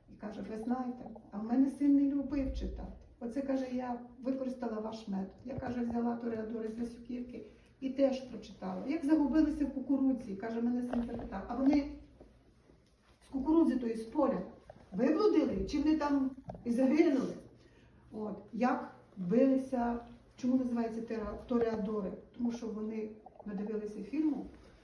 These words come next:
фільм дивилися про тореадорів іспанських, їм захотілося теж бика і провести кориду, а бика нема. І от вони взяли корову і стали з коровою, ну,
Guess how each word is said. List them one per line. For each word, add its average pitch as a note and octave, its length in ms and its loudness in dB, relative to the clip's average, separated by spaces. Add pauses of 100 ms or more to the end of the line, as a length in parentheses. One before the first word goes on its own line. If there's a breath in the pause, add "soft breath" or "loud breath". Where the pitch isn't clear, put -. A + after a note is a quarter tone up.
фільм D4+ 240 4
дивилися G3 440 -2
про G3 200 -8
тореадорів G3 680 -4
іспанських, F#3+ 640 -6
їм C4+ 160 2
захотілося C4 580 -2
теж A3+ 360 -2 (120)
бика F#3+ 560 -2 (720)
і B3+ 120 0 (960)
провести C#4+ 840 4 (200)
кориду, C4+ 580 4 (380)
а - 60 -10
бика F4+ 280 0
нема. D#4 360 6 (240)
І D4 40 -2
от D#4+ 140 0
вони D4+ 140 4
взяли C4+ 240 4
корову B3 720 4 (380 loud breath)
і G3 40 -16
стали D4+ 340 0
з - 40 -10
коровою, A3+ 720 0 (420)
ну, D#4 220 0